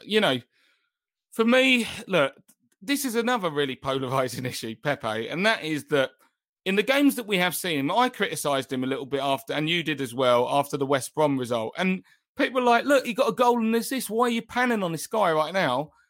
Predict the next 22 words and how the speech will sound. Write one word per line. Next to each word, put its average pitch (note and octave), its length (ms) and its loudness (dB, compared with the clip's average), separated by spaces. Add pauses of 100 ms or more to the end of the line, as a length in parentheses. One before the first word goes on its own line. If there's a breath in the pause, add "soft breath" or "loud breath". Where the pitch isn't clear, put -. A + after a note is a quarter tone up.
(240 soft breath)
But G#3 180 2 (160)
for - 180 -2
me, A#3 520 -2
it's - 240 -10
not A3 160 -8
about, F#3+ 260 -4 (260)
we A3+ 220 -2
know D4+ 240 4
that A#3+ 140 0
he D3+ 120 -2
can C#3 120 -10
score. A#2+ 320 -2
We F3+ 140 -2
know D#3 180 2
that D#3 120 -2
he F3 80 -4
can G#3 100 -2
assist, G#3 360 -4
certainly G#3 340 2
against D#3+ 320 -4
rubbish D#3+ 400 -2
teams. - 420 -6